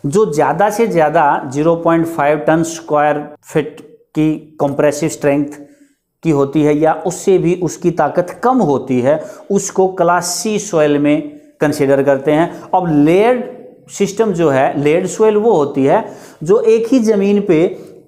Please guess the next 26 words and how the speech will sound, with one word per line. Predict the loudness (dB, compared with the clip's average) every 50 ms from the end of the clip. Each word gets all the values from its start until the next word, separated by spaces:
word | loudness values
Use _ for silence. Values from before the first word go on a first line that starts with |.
| _ _ _ -4
कुछ | -2 -2 0 0 -2
एक | -2 -2
feet | -4 -6 -4 -4 -4 -4 -2
के | 0 2 2
बाद | 2 2 2 0 2 0
या | 0 0
कुछ | 0 -2 -4 -4 -2
meter | -2 0 0 2 2 2 2
के | 2 2 0 2
बाद | 2 2 0 0 0 -2 -4 -2 0
layer | 2 2 4 4 2
बदलती | 2 0 0 0 0 -2 0 0 0 0 2
रहती | 2 0 0 0 0 0
हैं, | 0 0 0 0
अलग-अलग | 0 2 2 2 2 4 4 4 4 2 2
layer | 2 4 4 4
होती | 4 2 2 0 0 0 0 0
हैं | 0 0 0
जहाँ | 0 0 -2 -2 -2 -2 -4
पे, | -6 -6 -8 -12 -16 -8 -4
उसे | -4 -2 0 2 2
हम | 2 2 2 0 -2 -6 -8 -8
layered | -6 -2 0 2 2 2 2 0
soil | -2 -2 0 0 2 0 0
बोलते | -4 -6 -8 -10 -12 -14 -18 -20
हैं। | -20 -20